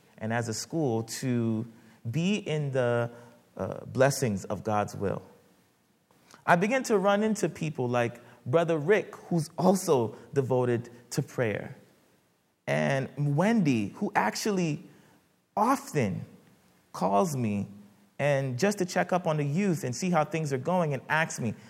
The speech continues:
"How can she pray?" Begin to run with Jill and other pastors who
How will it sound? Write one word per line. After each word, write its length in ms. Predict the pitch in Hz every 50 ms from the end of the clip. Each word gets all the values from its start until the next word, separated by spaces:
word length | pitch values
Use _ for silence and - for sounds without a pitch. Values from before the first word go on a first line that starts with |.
| - -
"How 360 | - 160 147 151 151 160 156
can 540 | 156 - - 156 147 139 139 139 143 139 143 - -
she 640 | - - - - - 151 147 135 135 139 139 135 - - - _ _ _
pray?" 380 | - - - 69 - - - - - - - _ _ _ _ _ _ _ _ _ _ _ _ _ _ _ _ _ _ _ - - - _ -
Begin 220 | 117 127 135 156 151
to 120 | - 156
run 160 | 143 151 147 147
with 160 | 143 139 123
Jill 500 | - 156 156 156 147 135 113 - - - - - - - - _ _ _ _ _ _ _ _ _ _ -
and 140 | 117 120 135
other 160 | 143 147 143
pastors 720 | 147 - - - 160 170 165 156 - - 127 127 117 -
who 160 | - 175 165